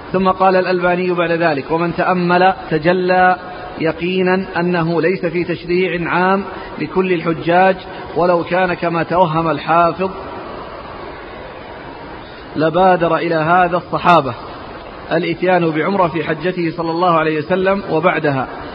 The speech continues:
فعدم تعبدهم بها مع كراهة من نص على كراهتها من السلف كما تقدم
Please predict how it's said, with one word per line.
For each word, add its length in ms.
فعدم 440
تعبدهم 760
بها 300
مع 200
كراهة 520
من 280
نص 280
على 340
كراهتها 640
من 120
السلف 400
كما 240
تقدم 680